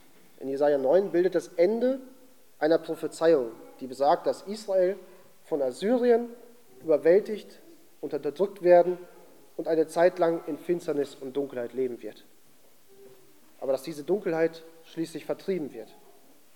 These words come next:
Es würde ein Licht aufgehen vom Norden her, wie wir in Kapitel acht lesen.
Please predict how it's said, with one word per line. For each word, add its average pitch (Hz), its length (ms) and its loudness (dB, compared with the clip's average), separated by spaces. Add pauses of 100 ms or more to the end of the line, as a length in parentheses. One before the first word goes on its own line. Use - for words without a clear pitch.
(680)
Es - 140 -14
würde 180 160 6
ein 196 160 6
Licht 247 220 -4 (560)
aufgehen 135 500 -2
vom 147 220 -2
Norden 180 320 8
her, 110 200 -12 (340)
wie 139 120 -6
wir 143 80 2
in 131 80 -4
Kapitel 143 300 -6
acht 156 240 -4
lesen. 113 280 -12